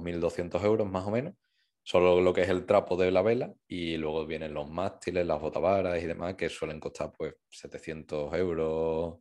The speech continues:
quinientos euros, tranquilamente. Entonces, se te, se te pu-, si te quieres comprar el material nuevo del paquete para competir, el bueno, te puede salir por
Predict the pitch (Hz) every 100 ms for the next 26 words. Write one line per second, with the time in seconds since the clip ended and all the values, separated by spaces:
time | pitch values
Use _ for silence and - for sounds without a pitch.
0 | - - 78 76 80 90 87 80 82 82
1 | _ - _ _ - 80 82 82 78 78
2 | 80 82 - - 95 - - 78 - 85
3 | - 92 87 95 98 104 95 78 73 76
4 | 82 90 92 95 95 92 92 95 90 80
5 | 71 - _ 82 85 85 78 - 117 -
6 | _ _ _ _ _ _ _ _ 85 82
7 | 107 156 - _ _ _ _ - 85 87
8 | 85 - 85 85 85 87 82